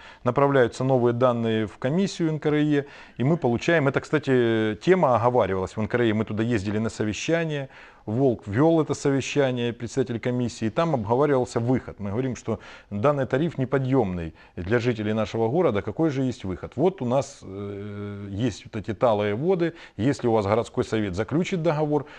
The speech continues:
то тариф может быть тогда пересмотрен в таких размерах. Если вы проведете мероприятие по энергосбережению,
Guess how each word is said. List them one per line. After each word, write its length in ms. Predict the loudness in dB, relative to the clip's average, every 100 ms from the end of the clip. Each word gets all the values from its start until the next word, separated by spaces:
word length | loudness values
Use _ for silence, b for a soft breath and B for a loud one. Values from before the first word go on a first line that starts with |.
| B
то 120 | -8 0
тариф 320 | 0 0 0
может 240 | 0 0
быть 180 | -2 -4
тогда 240 | -4 -4
пересмотрен 520 | -2 -4 -4 -4 -4 -6
в 40 |
таких 300 | -8 -8 -8
размерах. 340 | -8 -8 -8 -4
Если 200 | -4 -2
вы 140 | -2
проведете 400 | 0 -2 -2 -6
мероприятие 560 | -4 -4 -2 -2 -2 -4
по 100 | -4
энергосбережению, 880 | -2 -2 -2 -2 0 0 0 -6